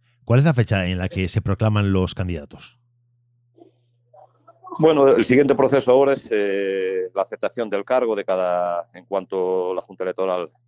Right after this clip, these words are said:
Speaker 2: eh, publique los, eh, lo-, los resultados definitivos y los, eh, que proclame cuáles son la, todos los estamentos que, que entran a la asamblea,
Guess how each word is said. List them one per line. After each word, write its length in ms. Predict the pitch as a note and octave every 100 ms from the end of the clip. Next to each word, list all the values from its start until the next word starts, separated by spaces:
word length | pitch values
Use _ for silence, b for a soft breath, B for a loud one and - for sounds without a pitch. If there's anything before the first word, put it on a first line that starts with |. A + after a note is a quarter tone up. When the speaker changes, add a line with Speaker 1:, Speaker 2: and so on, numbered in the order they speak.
| _
Speaker 2:
eh, 800 | F#2 E2+ E2+ E2 E2 E2 E2 D#2+ -
publique 760 | F2+ G2 F#2+ E2+ E2+ E2 D#2 _ -
los, 220 | E2 E2 - - - _ _ _ _ _ _ _
eh, 260 | E2 D#2 D#2
lo-, 220 | D2+ E2
los 120 | F2+ D#2+
resultados 360 | E2 F2 G#2
definitivos 680 | F2+ - F2 E2 B2+ G#2 G2
y 80 | E2+
los, 280 | E2+ E2 -
eh, 500 | E2 D#2+ D#2+ D#2+ D#2+ D#2 _ _ _
que 80 | -
proclame 460 | - F2 G2+ F#2+ F2
cuáles 280 | F2 F2
son 240 | - F2+ F2
la, 600 | E2+ E2 E2 D#2 D#2 D#2+ _ -
todos 200 | E2+ E2
los 180 | D#2+
estamentos 460 | E2 E2 E2+ E2+ -
que, 300 | E2 D#2+ D#2
que 80 | -
entran 200 | F2 F2
a 40 | F2
la 60 |
asamblea, 480 | E2+ F#2 G#2+ A#2+ B2+